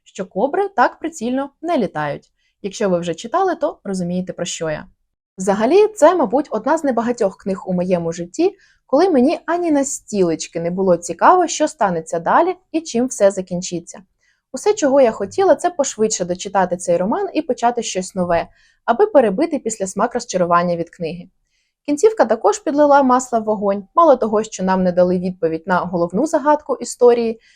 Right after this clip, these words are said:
у фіналі ми приходимо нікуди. У мене було відчуття, що авторка кинула своїх читачів на призволяще, бо питань після прочитаного набагато більше, ніж відповідей. І головне з них, так навіщо я лупала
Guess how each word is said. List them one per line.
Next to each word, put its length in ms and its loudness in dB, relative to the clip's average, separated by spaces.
у 80 -6
фіналі 400 2
ми 140 4
приходимо 760 2
нікуди. 540 -2
У 80 0
мене 220 2
було 240 4
відчуття, 460 0
що 220 -2
авторка 440 2
кинула 400 0
своїх 360 -4
читачів 460 -8
на 100 -6
призволяще, 680 -2
бо 140 2
питань 440 -2
після 240 -6
прочитаного 680 -2
набагато 480 -2
більше, 500 -4
ніж 260 -2
відповідей. 600 -4
І 80 2
головне 500 4
з 60 -6
них, 200 -2
так 200 -2
навіщо 480 -4
я 240 4
лупала 500 2